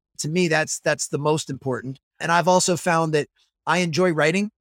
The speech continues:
I just put out my second book. So my first book, Raise Your Game, came out in early twenty nineteen. And the follow-up to that,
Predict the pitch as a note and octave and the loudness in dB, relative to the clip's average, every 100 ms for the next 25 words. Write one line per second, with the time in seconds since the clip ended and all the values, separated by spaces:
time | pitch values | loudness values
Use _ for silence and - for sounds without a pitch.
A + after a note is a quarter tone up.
0 | - C#3+ C3+ F3 - E3+ D3 D3 - E3+ | -6 -4 -2 -2 2 0 2 -2 0 0
1 | D#3+ C#3 D3 - D3+ C#3 - F#3 F#3 - | -2 -4 -4 -4 -4 -4 -2 -2 -2 0
2 | E3 - D#3+ F3 C3 D3+ C#3 C#3+ C#3+ D3+ | -2 0 0 2 0 -4 -4 -4 -4 -6
3 | _ _ - E3 D#3+ D3 C#3+ D3+ E3+ E3 | _ _ -4 0 0 0 -4 -2 -2 -2
4 | D3 F3 D#3+ D3+ D3+ D3+ D#3+ D#3 D3+ - | -4 -2 -2 -2 -4 -4 -4 -4 -6 -12
5 | _ _ - C#3+ - F3+ F3+ D#3 - D3 | _ _ -10 -6 2 4 4 2 -2 -2
6 | C3+ C3+ | 0 0